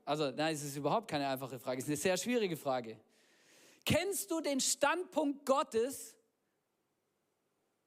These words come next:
oder der göttlichen Regierung, in dem Fall Gott, zum Israel- und Palästina-Konflikt?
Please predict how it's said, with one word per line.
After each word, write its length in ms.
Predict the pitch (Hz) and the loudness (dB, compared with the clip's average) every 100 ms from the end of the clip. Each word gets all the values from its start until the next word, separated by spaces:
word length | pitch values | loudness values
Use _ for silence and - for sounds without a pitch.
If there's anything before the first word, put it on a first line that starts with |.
| _ _ _ _ _ _ | _ _ _ _ _ _
oder 240 | - 165 156 | -2 0 0
der 320 | 143 - 156 | -2 -4 -2
göttlichen 520 | 151 240 - 220 190 | 0 -2 0 -4 -2
Regierung, 580 | 160 151 151 196 190 226 | -4 -4 -2 0 0 -2
in 120 | 180 | -2
dem 160 | 151 190 | -2 0
Fall 200 | 190 160 | 0 2
Gott, 260 | 185 247 - - - _ _ _ _ _ _ _ _ _ _ _ _ _ _ _ - | 2 0 -4 -16 -18 _ _ _ _ _ _ _ _ _ _ _ _ _ _ _ -6
zum 300 | - 294 269 | 0 0 0
Israel- 640 | 277 302 - 269 269 262 | 0 0 0 2 2 2
und 140 | 254 247 | -2 -2
Palästina-Konflikt? 1160 | 233 240 - 262 247 - 165 139 123 113 - | -2 -2 -4 -4 -4 -4 -6 -6 -10 -12 -18